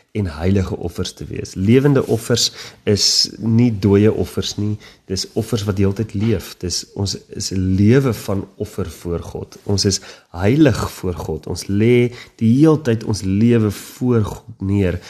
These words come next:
sodat ons in heiligheid kan groei. En dan het hy nou gepraat daaroor. Nou vers nege tot eenentwintig is ons nou besig, ehm,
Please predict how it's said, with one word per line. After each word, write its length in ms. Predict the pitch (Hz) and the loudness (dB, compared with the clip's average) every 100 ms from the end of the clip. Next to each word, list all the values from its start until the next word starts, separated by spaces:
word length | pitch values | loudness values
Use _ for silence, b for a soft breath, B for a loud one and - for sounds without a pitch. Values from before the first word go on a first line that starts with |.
| B B | B B
sodat 360 | - 101 95 | -6 -4 -4
ons 200 | - 98 | -2 -4
in 100 | 95 | -4
heiligheid 600 | 80 87 92 90 78 76 _ B B | -2 0 0 -2 -8 -10 _ B B
kan 180 | - 82 | -10 -8
groei. 460 | - - 104 69 - B B B | -8 0 0 0 -6 B B B
En 100 | - | 0
dan 80 | 117 | 2
het 80 | 113 | 4
hy 60 | 127 | 4
nou 120 | 110 | 2
gepraat 360 | 110 - 110 | 0 -2 0
daaroor. 320 | 104 85 87 90 | 0 0 -2 0
Nou 260 | 98 175 | 2 2
vers 260 | 175 123 - | 2 -2 0
nege 460 | 101 104 117 120 | 2 4 2 -2
tot 300 | - 104 101 - | -2 -4 -4 -10
eenentwintig 640 | 120 113 101 - 104 82 92 | 0 2 0 -2 -4 -4 -6
is 100 | - | -6
ons 200 | 90 87 | -6 -4
nou 200 | 85 95 | 0 0
besig, 480 | 82 78 - 90 - B B B B | 0 -4 -6 -12 -14 B B B B
ehm, 300 | - 87 85 | -4 -2 -2